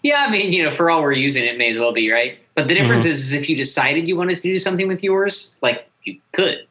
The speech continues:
Speaker 2: Yeah, I'd have to move. I don't think I could do it in Nashville. Like, I
Speaker 1: Yeah.
Speaker 2: can couple people, but nothing to pay bills.
Speaker 1: Yeah.
Speaker 2: I could, I could move to Kansas City. Like, I could, depending on my clientele, I can make bank.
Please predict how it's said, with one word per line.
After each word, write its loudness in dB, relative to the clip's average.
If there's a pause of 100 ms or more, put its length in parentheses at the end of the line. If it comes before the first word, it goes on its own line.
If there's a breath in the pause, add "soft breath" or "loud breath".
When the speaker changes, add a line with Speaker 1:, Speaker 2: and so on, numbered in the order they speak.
(760 loud breath)
Speaker 2:
Yeah, 2
I'd 0
have 2
to -2
move. 0 (120)
I 4
don't 2
think 0
I 0
could -2
do 4
it 2
in -2
Nashville. 0 (220)
Like, 4
I 0
Speaker 1:
Yeah. 2
Speaker 2:
can 0 (240)
couple 0
people, 0
but 0
nothing 2
to 0
pay 2
bills. 0 (380 loud breath)
Speaker 1:
Yeah. 2
Speaker 2:
I 0
could, 0
I 2
could 0
move 2
to -4
Kansas 0
City. 0
Like, 0
I 0
could, -6 (1160 soft breath)
depending 2
on 2
my 2
clientele, 0
I 0
can -4
make -6
bank. -8